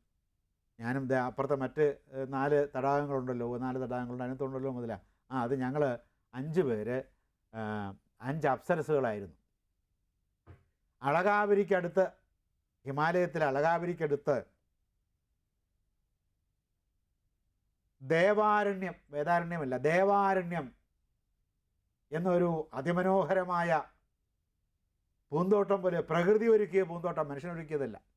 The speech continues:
അങ്ങനെ പ്രകൃതിദത്തമായ ഒരു പൂന്തോട്ടത്തിന് നടുക്ക് എല്ലാ തരത്തിലുള്ള നാനാ വൃക്ഷ സസ്യ വല്ലി ആകുലമായ ഒരു മനോഹരമായ പ്രദേശമുണ്ട്. ഞങ്ങളവിടെ,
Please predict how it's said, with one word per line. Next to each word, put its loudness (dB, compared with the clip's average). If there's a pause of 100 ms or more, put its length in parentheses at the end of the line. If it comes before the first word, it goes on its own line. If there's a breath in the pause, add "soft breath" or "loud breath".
(580)
അങ്ങനെ 2
പ്രകൃതിദത്തമായ 2
ഒരു -2
പൂന്തോട്ടത്തിന് 0
നടുക്ക് -2 (200 loud breath)
എല്ലാ 2
തരത്തിലുള്ള -4
നാനാ 0
വൃക്ഷ -8 (680 soft breath)
സസ്യ 0 (340)
വല്ലി -4 (460)
ആകുലമായ -2 (1900)
ഒരു -2
മനോഹരമായ -2
പ്രദേശമുണ്ട്. -8 (1000)
ഞങ്ങളവിടെ, 4